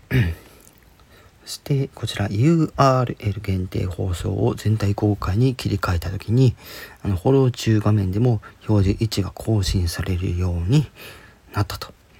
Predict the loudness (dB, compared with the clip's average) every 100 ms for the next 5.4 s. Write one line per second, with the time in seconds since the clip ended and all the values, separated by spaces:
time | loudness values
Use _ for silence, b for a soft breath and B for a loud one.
0 | B B B -20 _ _ _ -20 _ -8
1 | -6 -8 -12 -20 -20 -20 _ _ B B
2 | B B B B _ _ 2 4 4 2
3 | 0 0 0 -2 -2 -6 -12 _ _ _
4 | -4 -2 -2 -4 -8 -4 0 2 2 2
5 | 2 2 2